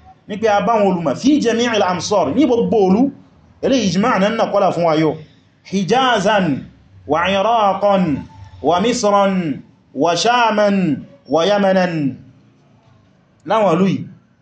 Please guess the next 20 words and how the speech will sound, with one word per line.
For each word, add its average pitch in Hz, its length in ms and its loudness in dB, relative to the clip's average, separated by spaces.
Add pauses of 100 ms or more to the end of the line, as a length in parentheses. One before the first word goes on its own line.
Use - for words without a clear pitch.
(720)
wọ́n 175 100 -2
ní 208 260 -2
khamsatu 196 420 -2
aqtar, 175 540 0 (720)
wọ́n 196 120 -2
ní 233 60 -2
àwọn 180 640 0 (360)
ìletò 180 360 -2
márùn-ún 196 420 0 (640)
muhimma 170 500 0 (100)
tó 180 80 -8
sì 180 100 -6
pàtàkì. 147 500 -4 (1040)
Wọ́n 170 100 0
ní 196 100 -2
fi 170 200 -6
dhaka 196 280 0
al-waqt, 170 440 0
nígbà 175 240 -2
náà, 165 180 0